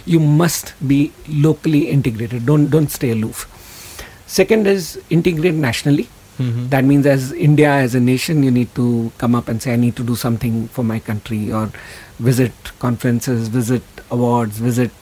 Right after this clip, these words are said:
Speaker 1: and see what's happening in different parts of the country and, and do something in that sense. And third, which many of us forget, is integrate internationally.
Speaker 2: Mm-hmm.
Speaker 1: Because design as a, as a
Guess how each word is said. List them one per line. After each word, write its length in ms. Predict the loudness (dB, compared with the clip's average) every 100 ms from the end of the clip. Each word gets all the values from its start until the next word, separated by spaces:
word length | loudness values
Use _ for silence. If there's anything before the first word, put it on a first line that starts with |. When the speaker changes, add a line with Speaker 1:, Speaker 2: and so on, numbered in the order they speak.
| -10
Speaker 1:
and 140 | -4 -2
see 140 | 2
what's 180 | 2 0
happening 380 | -2 -2 0 0
in 100 | 0
different 340 | -2 -2 -2
parts 260 | -2 -6 -6
of 80 | -6
the 60 |
country 360 | -4 -6 -4 -4
and, 260 | -2 -4 -4
and 220 | -4 2
do 140 | 2
something 360 | 2 -2 -2 -2
in 120 | -2
that 220 | -4 -6 -6
sense. 260 | -8 -8 -18 -18 -18 -18 -14 -4
And 180 | -4 -2
third, 500 | 0 2 2 0 -2
which 260 | -2 -2 0
many 420 | 2 4 4 2
of 160 | 0 -2
us 160 | -6
forget, 320 | -6 -6 -6 -6
is 260 | -4 -4 -6 -18 -20 -4
integrate 540 | 0 2 2 0 -2 -2
internationally. 760 | -2 0 0 -2 -6 -10 -12 -18 -16 -6
Speaker 2:
Mm-hmm. 340 | -4 -2 -6 -6 -6
Speaker 1:
Because 280 | 0 0 0
design 520 | -2 0 2 2 0
as 300 | -2 -4 0
a, 220 | 0 0
as 260 | -2 -4 -2
a 340 | 0 0 -4